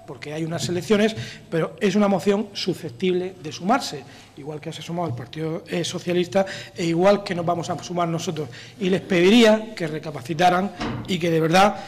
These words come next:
se sumaran por esa dignidad que usted pide y que yo afirmo de las víctimas, porque lo necesitan, porque para apoyarlas hay que dignificarlas, y para dignificarlas hay que condenarlas,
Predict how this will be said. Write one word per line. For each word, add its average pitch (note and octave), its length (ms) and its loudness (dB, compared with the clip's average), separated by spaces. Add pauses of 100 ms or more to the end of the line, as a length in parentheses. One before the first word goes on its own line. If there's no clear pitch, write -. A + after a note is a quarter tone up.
(100)
se - 120 -6
sumaran B3+ 680 6
por A3 160 8
esa D#4+ 220 6
dignidad B3 500 6
que G3+ 100 4
usted A3+ 320 0
pide B3 480 2
y G3+ 160 0
que F3+ 220 4
yo B3 320 6 (240)
afirmo A3+ 680 6 (220)
de D3 140 -4
las C#3 140 -8
víctimas, D#3+ 560 0
porque F3+ 360 2
lo F3 80 4
necesitan, F3 640 2 (260)
porque G3+ 300 4
para G3+ 200 6
apoyarlas A#3 600 8 (220)
hay C4 180 8
que A#3+ 160 8
dignificarlas, G#3 840 8 (180)
y A3 120 4
para A3+ 200 8
dignificarlas A#3+ 560 6 (100)
hay C#4 180 8
que C#4 100 4
condenarlas, C4+ 540 8